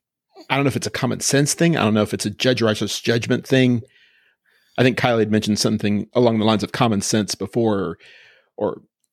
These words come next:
you can tell the difference. I don't know if we can tell a hundred percent, but there, there is a difference for people who are paying attention,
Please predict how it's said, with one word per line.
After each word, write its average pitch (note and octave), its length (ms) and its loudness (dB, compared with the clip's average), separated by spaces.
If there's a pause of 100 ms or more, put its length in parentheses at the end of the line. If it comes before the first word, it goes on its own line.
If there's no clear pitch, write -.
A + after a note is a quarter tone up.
(280)
you D#3+ 160 2
can C3 180 2
tell A2 500 0
the A#2 140 0
difference. G2 680 -2 (1600)
I D#3 80 2
don't G#3+ 80 4
know A3 60 4
if - 80 0
we E3 60 -2
can C#3 100 -2
tell A#2+ 180 0
a G#2+ 60 -4
hundred A2+ 220 -4
percent, B2 520 -4 (1600)
but A#2+ 460 0 (420)
there, D#3+ 420 2
there C#3+ 200 2
is F3 300 2
a B2+ 100 2
difference - 1000 -4 (760)
for - 120 0
people E3+ 240 2
who E3 100 4
are D#3+ 60 0
paying D#3 200 2
attention, - 440 -4